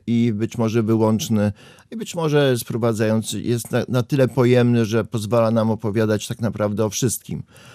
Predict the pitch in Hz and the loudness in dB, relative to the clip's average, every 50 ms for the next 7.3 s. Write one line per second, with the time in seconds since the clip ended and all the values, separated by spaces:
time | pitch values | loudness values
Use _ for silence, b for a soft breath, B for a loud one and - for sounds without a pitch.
0 | B B B B - 110 117 120 117 - - 139 143 147 143 - 151 123 - 110 | B B B B -2 0 0 0 0 -2 -2 -2 0 0 0 0 0 0 0 0
1 | 101 - - - 76 80 95 - b b b b b b - 196 180 175 160 139 | 0 0 -2 -4 -6 -6 -8 -10 b b b b b b -2 2 4 4 4 4
2 | - - - 135 131 - - 117 120 117 98 101 82 90 101 - - 139 135 147 | 0 -2 -2 -2 -2 -2 -2 0 0 2 2 0 -2 -2 -4 -4 -2 0 2 2
3 | 180 190 185 - - - _ _ _ _ _ _ - 131 123 123 120 - - 123 | 2 2 0 -4 -12 -14 _ _ _ _ _ _ -2 0 0 0 0 -2 -2 -2
4 | 127 117 - 123 113 107 107 113 113 113 131 143 143 160 185 170 - - - - | 0 0 0 0 2 2 2 2 2 4 4 4 4 4 2 2 -2 -8 -8 -6
5 | 107 107 107 107 107 - - 117 117 110 120 117 117 123 123 120 113 117 127 - | -4 -2 0 -2 -2 -2 -4 -4 -2 0 0 0 2 2 2 2 2 2 0 -2
6 | - - 107 127 123 113 - - 117 120 117 120 120 123 120 113 107 104 95 104 | -4 -6 -4 -2 -2 -2 -2 -2 0 2 2 2 2 2 2 0 0 -2 -2 0
7 | 120 123 127 120 113 | 2 2 2 2 0